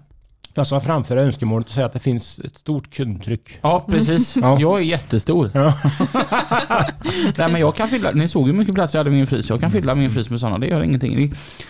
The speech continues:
Speaker 2: eh, om du ändå ska till Skåne så kan du svänga in. Det går att stå här med bil och släp nämligen.
Speaker 1: Ja,
Speaker 2: Det har jag
Speaker 1: ja,
Speaker 2: testat.
Speaker 1: ja,
Speaker 2: Ja.
Speaker 1: okej, fränt.
Speaker 2: Så jag kan ta en pall.
Speaker 1: Mm.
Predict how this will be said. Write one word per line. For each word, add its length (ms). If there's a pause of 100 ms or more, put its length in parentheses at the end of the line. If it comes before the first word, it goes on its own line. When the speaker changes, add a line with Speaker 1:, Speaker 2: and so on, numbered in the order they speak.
(320)
Speaker 2:
eh, 460
om 220
du 120
ändå 180
ska 280
till 260
Skåne 420
så 100
kan 180
du 140
svänga 280
in. 100
Det 100
går 160
att 60
stå 200
här 100
med 120
bil 140
och 60
släp 280
nämligen. 200
Speaker 1:
Ja, 40
Speaker 2:
Det 60
har 80
jag 100
Speaker 1:
ja, 40
Speaker 2:
testat. 220
Speaker 1:
ja, 60 (100)
Speaker 2:
Ja. 60
Speaker 1:
okej, 260
fränt. 360
Speaker 2:
Så 60
jag 120
kan 160
ta 220
en 100
pall. 300 (100)
Speaker 1:
Mm. 240